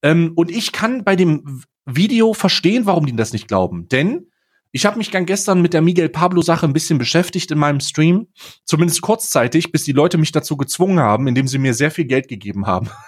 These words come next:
<laughs> damit aufzuhören, weil sie die Scheiße nicht mehr sehen können. Und ich kann sie verstehen. Ähm, aber der hat ein Video, was ein Jahr her ist, wo er mit seiner Freundin, wo er seine Freundin vorstellt, ne?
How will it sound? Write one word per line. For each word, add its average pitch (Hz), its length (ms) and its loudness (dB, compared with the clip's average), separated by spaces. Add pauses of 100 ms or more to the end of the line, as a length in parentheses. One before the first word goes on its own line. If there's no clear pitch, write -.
(140)
<laughs> - 320 -16
damit 165 240 2
aufzuhören, 135 600 0
weil 127 80 2
sie 139 140 -4
die 131 100 -8
Scheiße 160 380 -2
nicht 156 180 0
mehr 170 140 2
sehen 165 260 2
können. 95 340 -2 (140)
Und 226 100 2
ich - 80 -4
kann 233 160 0
sie 214 100 -4
verstehen. 151 540 0 (840)
Ähm, 143 520 0 (1300)
aber 156 360 0 (260)
der 147 120 2
hat 196 140 -2
ein 180 220 2
Video, 226 360 -2
was 185 160 -4
ein 170 260 0
Jahr 156 240 4
her 110 240 2
ist, 127 220 -6
wo 127 80 0
er 127 80 4
mit 127 140 -2
seiner 127 220 0
Freundin, 127 560 0
wo 127 100 4
er 123 60 2
seine 120 200 2
Freundin 156 320 0
vorstellt, 87 600 -8
ne? 117 300 -2